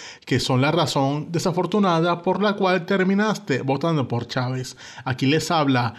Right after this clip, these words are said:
el profesor Javier Lara. Dite algo, Dorian Márquez.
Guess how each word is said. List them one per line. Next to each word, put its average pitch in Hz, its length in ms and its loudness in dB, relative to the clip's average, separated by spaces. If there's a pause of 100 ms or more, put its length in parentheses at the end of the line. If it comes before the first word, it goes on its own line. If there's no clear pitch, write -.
(140)
el 131 120 -4
profesor 127 440 0
Javier 180 400 2
Lara. 160 400 2 (240)
Dite 233 340 4
algo, 147 380 6
Dorian 135 340 4
Márquez. 147 600 2